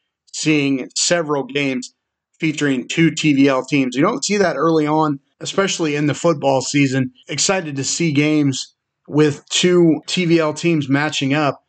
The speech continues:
That always makes for excellent ball games. Running through your schedule quickly again, it is Axel taking on Cair Paravel,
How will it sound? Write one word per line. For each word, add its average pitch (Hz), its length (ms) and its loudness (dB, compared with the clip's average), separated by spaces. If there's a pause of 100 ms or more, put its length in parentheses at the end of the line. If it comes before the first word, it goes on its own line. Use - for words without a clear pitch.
(240)
That 135 160 2
always 139 340 0
makes 131 240 0
for 127 500 0
excellent 139 520 -2
ball 131 200 0
games. 123 400 -4
Running 196 280 0
through 185 240 0
your 170 160 2
schedule 165 420 0
quickly 165 480 0
again, 151 320 0
it 139 180 -2
is 135 160 -2
Axel 156 460 -4
taking 147 340 -2
on 139 220 0
Cair 131 240 -2
Paravel, 170 640 -2